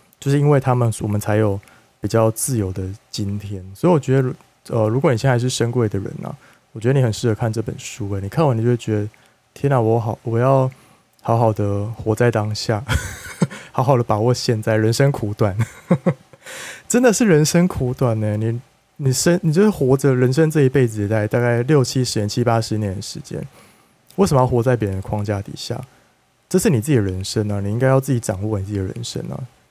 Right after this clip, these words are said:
为什么要被别人控制呢？好啦，有点扯远了。我觉得大家就是可以去找这本书来看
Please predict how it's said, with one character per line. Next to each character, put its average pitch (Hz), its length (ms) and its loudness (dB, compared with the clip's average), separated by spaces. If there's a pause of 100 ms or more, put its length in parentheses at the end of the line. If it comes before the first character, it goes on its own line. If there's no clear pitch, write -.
为 156 100 2
什 127 80 0
么 107 60 4
要 113 40 4
被 120 80 4
别 98 180 -2
人 92 120 -6
控 104 260 -6
制 - 220 -12
呢？ 131 240 -8 (960)
好 113 120 -6
啦， 107 120 0
有 117 80 2
点 120 120 2
扯 95 300 -6
远 101 240 -4
了。 131 140 -10 (340)
我 110 80 -10
觉 117 140 -2
得 135 80 2
大 151 80 4
家 139 120 6
就 139 120 -2
是 - 160 -4
可 104 260 -4
以 98 60 -2
去 113 160 -4
找 - 200 -6
这 117 120 -4
本 98 160 -4
书 107 240 -6
来 92 160 -4
看 98 320 -8